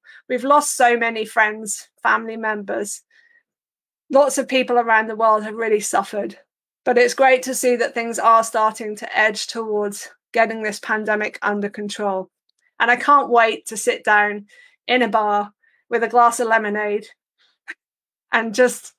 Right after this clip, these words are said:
hang out with people. It's just not the same on Zoom, no matter how much we try.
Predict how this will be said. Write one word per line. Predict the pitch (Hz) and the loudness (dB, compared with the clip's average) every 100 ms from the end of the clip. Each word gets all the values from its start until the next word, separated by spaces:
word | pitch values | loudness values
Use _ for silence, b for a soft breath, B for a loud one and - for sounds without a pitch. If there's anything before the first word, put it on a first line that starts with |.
| - | -4
hang | 233 | 0
out | 233 233 | 2 2
with | - 202 | -2 -4
people. | 208 202 202 196 202 b b - | -2 0 -2 -4 -6 b b -10
It's | 240 | -10
just | - 349 370 359 269 | 0 4 4 2 0
not | 277 269 | 2 2
the | 240 | -2
same | 233 233 214 208 208 202 _ _ - | -2 -2 -2 -4 -8 -18 _ _ -6
on | 220 220 | -6 -4
Zoom, | 208 208 202 202 _ - | -4 -4 -6 -10 _ -2
no | 254 | 2
matter | 254 247 | 4 4
how | 254 240 | 4 4
much | 233 226 196 | 0 -6 -10
we | 208 | -14
try. | 208 208 202 | -12 -12 -14